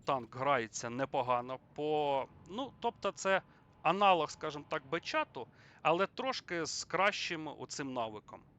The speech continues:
Він мені дуже сподобався. Якби ще були в мене пряміші руки, чим вони в мене є, взагалі б він залітав на ульот. Танк не для новичків, зразу вам кажу.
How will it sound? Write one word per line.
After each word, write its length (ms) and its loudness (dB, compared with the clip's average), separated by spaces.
Він 140 -2
мені 180 -4
дуже 240 -8
сподобався. 720 -8
Якби 260 -4
ще 280 -2
були 240 -6
в 40 -6
мене 240 -6
пряміші 540 -6
руки, 280 -10
чим 220 -8
вони 200 -6
в 40 -8
мене 240 -6
є, 200 -4
взагалі 440 0
б 80 -12
він 120 -8
залітав 480 -4
на 120 -6
ульот. 320 -4
Танк 380 4
не 200 0
для 200 -6
новичків, 560 -8
зразу 380 -8
вам 200 -10
кажу. 360 -12